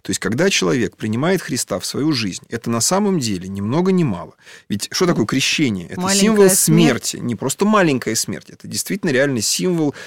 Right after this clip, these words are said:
Speaker 1: смерти в этой жизни. Ты, э, умираешь для того, чтобы ожить во Христе и со Христом.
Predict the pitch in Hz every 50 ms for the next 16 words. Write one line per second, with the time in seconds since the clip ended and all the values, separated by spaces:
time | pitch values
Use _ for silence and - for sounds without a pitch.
0 | - - - - - - 135 139 151 180 196 - - 156 123 120 143 143 - 151
1 | 139 139 151 151 120 107 101 90 90 _ - 131 127 - _ _ 120 113 110 -
2 | 127 123 123 117 113 120 147 175 196 190 175 160 139 - - 123 123 - - 113
3 | 107 113 - - 117 113 110 127 160 160 - 143 135 135 131 - 131 123 117 -
4 | - - 156 160 165 151 - - 131 - - 139 143 - - - - -